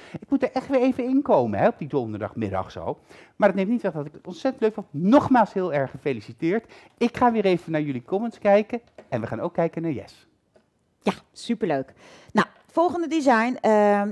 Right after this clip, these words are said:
Speaker 2: is een, eh, een tartin, hè, zoals we dat dan noemen, een plate design. Ik heb als onderlaag heb ik gebruikt de Maze Choice twintig twintig. Dat is een prachtige rode kleur. Hè, mooi bright. Ehm,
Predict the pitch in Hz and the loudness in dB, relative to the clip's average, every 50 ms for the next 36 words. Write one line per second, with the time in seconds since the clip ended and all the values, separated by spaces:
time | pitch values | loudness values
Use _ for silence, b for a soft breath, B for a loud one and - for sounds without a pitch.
0 | - - - 359 330 269 - - - - 226 202 185 170 165 156 147 139 - - | -6 -2 0 0 0 0 -2 -8 -10 -6 -4 -2 0 0 -2 -4 -6 -8 -10 -10
1 | 143 139 139 135 135 135 131 131 131 131 135 b b b b b b _ - 143 | -10 -10 -8 -8 -8 -8 -8 -8 -8 -10 -12 b b b b b b _ -8 -8
2 | 147 - - - 180 - - - - 151 165 233 311 _ _ _ _ - 185 220 | -8 -6 -6 -6 -8 -8 -8 -8 -6 -6 -6 -6 -8 _ _ _ _ -12 -10 -10
3 | 302 - - - 247 226 208 - - 196 202 202 202 202 190 190 185 190 202 220 | -10 -12 -14 -14 -14 -14 -14 -16 -12 -8 -8 -8 -8 -8 -10 -10 -8 -8 -10 -10
4 | - - 156 147 _ - 175 175 180 190 208 269 - - - - _ _ _ _ | -10 -10 -10 -10 _ -4 -2 0 0 0 0 -4 -8 -12 -16 -20 _ _ _ _
5 | _ _ _ _ _ _ _ _ _ _ - 143 139 214 294 285 233 170 - - | _ _ _ _ _ _ _ _ _ _ -12 0 4 4 6 6 4 -2 -6 -8
6 | - _ _ b b b b b b b _ - - - 330 285 180 - _ _ | -14 _ _ b b b b b b b _ 0 0 2 2 2 2 0 _ _
7 | _ _ _ - - 170 165 175 - - 285 330 302 233 170 143 131 131 - 180 | _ _ _ -10 -8 -8 -8 -8 -8 -8 -6 -4 -4 -4 -4 -6 -8 -8 -8 -10
8 | - - - - 160 156 151 151 131 131 - - 160 170 190 233 302 359 - - | -10 -12 -12 -14 -14 -12 -10 -10 -10 -10 -8 -8 -6 -4 -2 -2 -2 -4 -6 -10
9 | - - 165 127 123 170 233 - - - 247 254 254 - _ - 139 131 147 - | -12 -10 -8 -8 -8 -10 -12 -12 -10 -10 -10 -10 -10 -12 _ -10 -10 -10 -10 -10
10 | 247 311 - - 151 143 147 - _ - 175 196 208 196 - - 160 - 143 131 | -14 -16 -16 -16 -16 -16 -16 -16 _ -10 -8 -8 -8 -8 -12 -18 -18 -16 -14 -10
11 | 147 160 180 185 180 175 - _ 139 127 127 156 202 262 b b b b b b | -8 -8 -6 -6 -8 -10 -12 _ -12 -10 -10 -10 -12 -16 b b b b b b
12 | b b b 151 180 202 214 185 196 208 208 143 139 147 135 147 185 247 302 - | b b b -10 -8 -8 -6 -6 -4 -6 -6 -6 -8 -10 -10 -8 -10 -10 -12 -14
13 | - b b b b b b b b b b - 147 160 165 165 | -20 b b b b b b b b b b -12 -8 -8 -8 -8